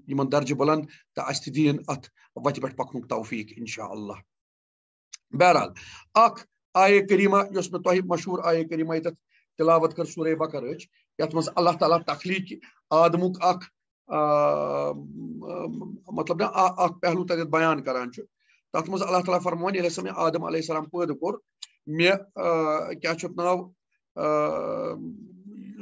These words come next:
سُہ، سُہ چھُ تِمن پَیی، اعتراض چھِ کران کانٛہہ، اعتراض، یعنی تِم چھِ، آ، فرشتہٕ فرماوان اللہ تعالیٰ ہس، یا اللہ، ژےٚ کتھ چھُے،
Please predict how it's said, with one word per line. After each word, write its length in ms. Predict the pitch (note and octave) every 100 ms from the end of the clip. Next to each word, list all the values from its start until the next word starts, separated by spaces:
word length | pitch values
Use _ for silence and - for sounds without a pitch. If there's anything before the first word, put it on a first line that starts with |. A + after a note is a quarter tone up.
| F3+
سُہ، 80 | F#3+
سُہ 360 | - - -
چھُ 100 | F#3
تِمن 180 | A3+ G#3+
پَیی، 300 | G#3 A3+ A#3+ - _ _ _ _ _ _
اعتراض 380 | E3 F3+ G3 F#3+
چھِ 100 | F#3+
کران 260 | F#3+ F#3 F#3
کانٛہہ، 200 | G#3+ A#3+ _ _ _ _ _ _ _
اعتراض، 460 | D3 E3+ E3 A#2+ B2
یعنی 180 | C3+ E3+
تِم 200 | F3+ F3
چھِ، 140 | - - - F#2 - - - -
آ، 340 | - - F#3+ F#3+
فرشتہٕ 420 | D#3 F3+ F3+ A3 - _ _ -
فرماوان 340 | D#3+ F3+ F#3
اللہ 100 | F3
تعالیٰ 220 | E3 G3
ہس، 80 | G3
یا 80 | F#3
اللہ، 260 | F#3 A3 C4+ _ _ _ -
ژےٚ 80 |
کتھ 220 | G#3 G#3+
چھُے، 100 | -